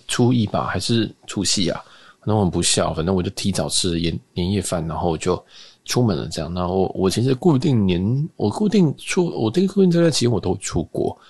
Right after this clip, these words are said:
那就是你要背这个很不孝的年号，然后出国这样，就是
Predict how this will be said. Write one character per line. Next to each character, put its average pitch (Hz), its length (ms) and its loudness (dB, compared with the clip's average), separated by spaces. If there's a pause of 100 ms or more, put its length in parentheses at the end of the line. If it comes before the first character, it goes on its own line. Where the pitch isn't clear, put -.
(280)
那 110 340 2
就 104 140 -2
是 110 240 0
你 92 120 0
要 90 80 0
背 113 240 0
这 101 100 -4
个 95 100 -2
很 87 160 -2
不 87 140 -4
孝 113 240 0
的 92 60 0
年 82 200 -4
号， 104 320 -2
然 78 160 -4
后 90 260 -2 (600)
出 - 220 -2
国 69 200 -8
这 - 140 -10
样， 76 140 -8
就 - 120 -10
是 90 240 -4